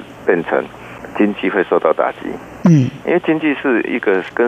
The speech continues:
Speaker 1: 时间赛跑的一个问题啊。
Speaker 2: 嗯哼。
Speaker 1: 那疫苗你如果晚一年才上市使用的话，你的经济落后一年，那个不知道经济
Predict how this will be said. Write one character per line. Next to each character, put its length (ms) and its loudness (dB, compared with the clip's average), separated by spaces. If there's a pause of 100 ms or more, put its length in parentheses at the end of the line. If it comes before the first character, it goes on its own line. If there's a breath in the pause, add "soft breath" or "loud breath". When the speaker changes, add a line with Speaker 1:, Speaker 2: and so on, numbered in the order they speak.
Speaker 1:
时 120 0
间 160 0
赛 180 2
跑 220 0
的 200 0
一 80 0
个 200 2
问 220 -2
题 180 -6
啊。 120 -6 (200)
Speaker 2:
嗯 100 6
哼。 240 2 (140)
Speaker 1:
那 140 2
疫 120 0
苗 220 2
你 100 0
如 140 2
果 120 4 (680)
晚 240 2
一 100 0
年 300 0
才 220 0
上 320 0
市 240 -2
使 80 -6
用 160 2
的 120 2
话， 280 0 (460 loud breath)
你 120 2
的 120 2
经 240 -2
济 160 0
落 200 2
后 120 2
一 100 0
年， 220 -2
那 100 0
个 80 2
不 160 -4
知 80 -4
道 120 2
经 200 -2
济 140 0